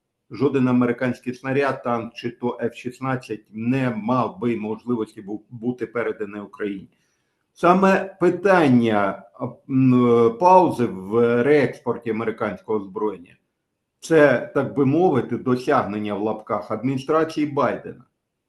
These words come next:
І що робить Трамп? Він начебто залишається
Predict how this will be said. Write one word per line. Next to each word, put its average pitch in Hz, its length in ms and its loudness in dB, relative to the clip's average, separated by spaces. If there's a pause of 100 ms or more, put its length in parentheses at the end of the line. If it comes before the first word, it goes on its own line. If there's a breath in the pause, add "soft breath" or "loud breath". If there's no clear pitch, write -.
(400)
І 120 80 -6
що 185 200 0
робить 160 380 2
Трамп? 104 300 -6 (480)
Він 156 260 2
начебто 113 680 -6 (360)
залишається 120 1160 0